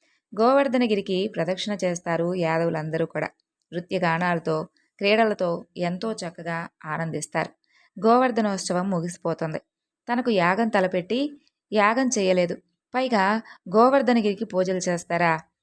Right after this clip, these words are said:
ఇది సహించలేకపోయినటువంటి ఇంద్రుడు యాదవుల పొగరును అణచాలనుకుంటాడు. జ్ఞానాన్ని కోల్పోతాడు. కృష్ణుని సామాన్య మానవుడిగా భావించి గోకులాన్ని సర్వనాశనం చేసేందుకై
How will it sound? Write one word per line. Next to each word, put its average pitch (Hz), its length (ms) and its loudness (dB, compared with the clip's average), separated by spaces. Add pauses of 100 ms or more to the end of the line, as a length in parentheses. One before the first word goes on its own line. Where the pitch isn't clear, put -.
(260)
ఇది 220 140 0
సహించలేకపోయినటువంటి 214 1120 2
ఇంద్రుడు 185 580 0 (320)
యాదవుల 220 500 2
పొగరును 190 720 -2
అణచాలనుకుంటాడు. 170 840 -4 (320)
జ్ఞానాన్ని 196 500 0
కోల్పోతాడు. 165 600 -2 (460)
కృష్ణుని 233 420 0
సామాన్య 220 500 0
మానవుడిగా 208 540 0
భావించి 185 640 -2 (400)
గోకులాన్ని 240 640 2
సర్వనాశనం 196 800 -2
చేసేందుకై 180 640 -2